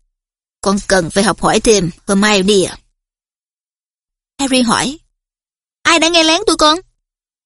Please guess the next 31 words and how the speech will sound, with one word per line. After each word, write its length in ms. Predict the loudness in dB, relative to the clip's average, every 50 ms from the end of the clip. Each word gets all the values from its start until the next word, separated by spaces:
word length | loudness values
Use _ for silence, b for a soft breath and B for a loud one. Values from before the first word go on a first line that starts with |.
| _ _ _ _ _ _ _ _ _ _ _ -6
"Dĩ 340 | -2 0 0 2 2 0 0
nhiên 560 | 0 0 2 4 4 4 4 2 2 0 -2 -4 _ -8
là 280 | -4 -2 0 0 0
Mundungus." 800 | -2 -2 -2 0 2 2 0 0 2 2 2 4 2 2 0 -2 -6 _ _ _ _ _ _ _ _ _ _ _ _ _ _ _ _ _ _ _ _ _ _ _ _ _ _
Chú 100 | 0 0
Sirius 520 | 2 2 2 0 0 0 0 0 -2 -2 -2
đáp 180 | -4 -6 -4 -2
xong, 340 | -2 -2 0 -2 -4 -6 -8 -12 _ _ _ _ _ _ _
nhìn 320 | -2 0 0 2 0 0 0
vẻ 120 | 0 0
mặt 180 | 0 0 -2 -2
hoang 240 | -2 -4 -2 -2 -2
mang 300 | -2 -2 -2 -2 -4 -4
của 140 | -4 -6 -6
tụi 120 | -4 -4
nó. 260 | -4 -4 -6 -8 -12 -18 _ _ _ _ _ _ _ _ _ _ _ _ 0
Chú 100 | 0 2
bật 200 | 2 2 0 -2 -2
cười. 300 | -2 -2 0 -2 -4 -8 _ _ _ _ _ _ _ _ _ _ _ _ -4
"Chà, 380 | -2 0 0 0 0 0 -2 -6 _ _ _ _ _ _ _ _
lão 280 | -2 0 2 2 2 0
chính 280 | 2 2 0 0 2 0
là 100 | 0 0
mụ 200 | 2 2 2 2
phù 200 | 2 2 0 -2
thủy 240 | 0 0 0 2 2
đeo 200 | 2 2 2 2
mạng 240 | 2 2 0 -2 -2
che 160 | -2 0 0
mặt 280 | 0 0 -2 -2 -4 -2
đó." 320 | -2 0 2 2 0 0